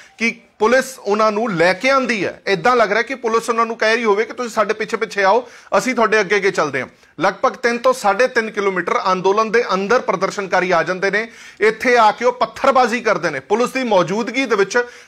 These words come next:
ਪੱਥਰਬਾਜ਼ੀ ਕੀਤੀ ਜਾਂਦੀ ਹੈ, ਰੌਲਾ ਪਾਇਆ ਜਾਂਦਾ ਹੈ, ਉੱਥੇ ਸਮਾਨ ਤੋੜਿਆ ਜਾਂਦਾ ਹੈ, ਟੈਂਟ ਪੁੱਟੇ ਜਾਂਦੇ ਨੇ।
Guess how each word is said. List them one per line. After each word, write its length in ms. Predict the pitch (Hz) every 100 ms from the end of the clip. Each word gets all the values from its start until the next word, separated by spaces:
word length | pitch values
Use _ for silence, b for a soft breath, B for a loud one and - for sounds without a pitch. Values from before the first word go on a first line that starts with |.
| B
ਪੱਥਰਬਾਜ਼ੀ 580 | 220 220 254 247 214 240
ਕੀਤੀ 300 | 220 226 220
ਜਾਂਦੀ 360 | 202 190 190
ਹੈ, 160 | 185 233 B B
ਰੌਲਾ 320 | 160 190 220 233
ਪਾਇਆ 260 | 220 202
ਜਾਂਦਾ 260 | 185 170 175
ਹੈ, 100 | 202 B B
ਉੱਥੇ 240 | - 220 214
ਸਮਾਨ 400 | 214 196 226 240
ਤੋੜਿਆ 300 | 220 196 175
ਜਾਂਦਾ 240 | 156 160
ਹੈ, 60 | 175
ਟੈਂਟ 340 | 233 262 -
ਪੁੱਟੇ 320 | - 226 220
ਜਾਂਦੇ 280 | 190 175 185
ਨੇ। 180 | 196